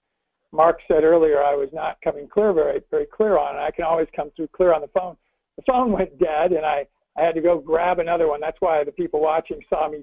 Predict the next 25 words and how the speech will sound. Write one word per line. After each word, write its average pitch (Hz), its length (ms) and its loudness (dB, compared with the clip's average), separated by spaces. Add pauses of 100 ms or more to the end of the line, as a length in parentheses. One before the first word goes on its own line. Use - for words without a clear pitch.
disappear 165 640 0
from 151 160 -12
the 147 60 -2
webcam, 151 500 -2
but 151 100 -2
I, 147 160 0 (360)
I 160 100 -2
heard 202 240 2
all 147 180 4
of 139 100 -4
that, 170 280 0
and 151 100 -12
you 165 100 -8
didn't 165 240 -4
ask 170 280 -4
to 175 80 -8
move 175 220 0
to 190 100 2
the 196 80 2
next 214 220 -2
slide, 233 380 -2
so 156 120 0
everything 175 260 -2
was 185 160 -6
good. - 220 -2